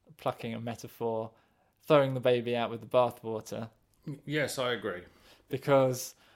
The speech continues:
Speaker 1: as we have been recently talking about. I d-, I, I, this capitalism, for all its flaws, is at least a system that allows for an individual to define their own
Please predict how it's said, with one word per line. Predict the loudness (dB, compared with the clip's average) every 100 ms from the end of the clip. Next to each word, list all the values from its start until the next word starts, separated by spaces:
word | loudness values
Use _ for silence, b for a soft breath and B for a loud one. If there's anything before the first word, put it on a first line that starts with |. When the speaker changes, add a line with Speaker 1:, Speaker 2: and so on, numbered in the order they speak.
| b b -20 -20 -20 -14 -4
Speaker 1:
as | -2 -2 -8
we | -4 2 2 2 0 -6 -10 -18 _ _ _ -10
have | -6 -6 _ 2
been | 4 4 -2 -2
recently | -2 -2 -4 -8
talking | -4 -4 -4 -6
about. | -4 -4 -4
I | -6
d-, | -4
I, | -4 -6 -8 -8
I, | -6
this | -6 -8 -12
capitalism, | 0 0 0 -2 -2 -4
for | -2
all | 0 0
its | 0
flaws, | -2 0 2 0 -4 -6
is | -6
at | -4
least | -2 0 0 -2 -12 -18 _ 0
a | 0 0 -6 -12 -14
system | -6 -4 -4 -4 -2 -2
that | -2
allows | 0 2 2 2 0 -4 -12 -10
for | -4 -2 -4 -8 B B _
an | -8 -4
individual | -6 -4 -4 -4 -6 -6
to | -8 -6 -4 -6 -12 b b b
define | -10 -4 -2 -2 -4
their | -6
own | -6 -6 -10 -16